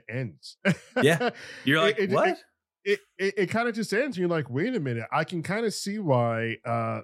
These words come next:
Speaker 1: they showed the press two episodes." You know,
Speaker 2: Mm-hmm.
Speaker 1: like, this ended off at the thirty-two minutes and had the, directed by Rick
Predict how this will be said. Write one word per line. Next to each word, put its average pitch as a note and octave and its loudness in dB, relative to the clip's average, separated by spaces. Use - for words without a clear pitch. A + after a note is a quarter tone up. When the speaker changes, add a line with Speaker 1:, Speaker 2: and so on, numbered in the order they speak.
Speaker 1:
they C3+ 0
showed D3 0
the C3 -2
press C#3 -4
two - 0
episodes." A2 -2
You B2+ -2
know, C#3 6
Speaker 2:
Mm-hmm. A2+ -2
Speaker 1:
like, A2 -6
this B2+ -2
ended C#3+ 0
off C#3 -2
at A#2 -8
the A#2 0
thirty-two C3 -4
minutes A#2+ -4
and A2+ -6
had A2+ -4
the, G#2 -6
directed C#3+ 2
by C#3 4
Rick C3+ 0